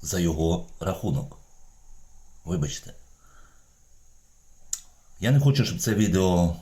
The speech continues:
було сприйняте як, е, відео для моїх пацієнтів.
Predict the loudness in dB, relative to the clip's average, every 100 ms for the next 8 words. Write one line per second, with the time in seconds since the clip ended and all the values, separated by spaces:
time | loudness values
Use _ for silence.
0 | -4 -2 -2 -2 -2 0 0 -2 -2 -4
1 | -8 -20 -20 -20 -20 -20 -10 -4 -4 -4
2 | -6 -2 0 2 2 2 2 0 -2 2
3 | 2 2 0 0 2 2 2 0 -6 -18
4 | -18 -4 0 0 -2 -6 -2 2 2 2
5 | -2